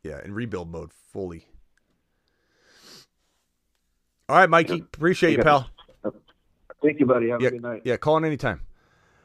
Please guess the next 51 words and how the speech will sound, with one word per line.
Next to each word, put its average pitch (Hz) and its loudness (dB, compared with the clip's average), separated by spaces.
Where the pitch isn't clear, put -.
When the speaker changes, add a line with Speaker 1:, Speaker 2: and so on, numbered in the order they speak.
Speaker 1:
All 135 0
right, 123 2
I'm 175 2
outta 165 6
here. 156 2
Appreciate 151 -2
every 156 0
single 143 -6
one 139 0
of 143 -6
you. 139 -2
Hit 151 -4
that 143 -4
thumb 143 -2
up 131 -4
button 135 0
on 127 -4
your, - -4
oh, 233 10
wait, 262 12
wait, 254 10
wait, 254 6
wait. 180 -2
Did, 160 -4
did 175 2
we 175 -2
get 202 0
to 208 2
a 175 4
hundred 220 6
on 196 2
the 185 -2
Moon 226 0
Man? 240 2
Where's 214 2
Penguin? 180 -2
Did 147 -8
we 160 0
get 202 -2
to 202 -2
a 175 0
hundred 208 0
on 196 2
the 185 -2
Moon 196 -2
Man? 214 -4
Penguin, 160 -2
where 175 2
are 185 4
you 185 4
at? 160 -2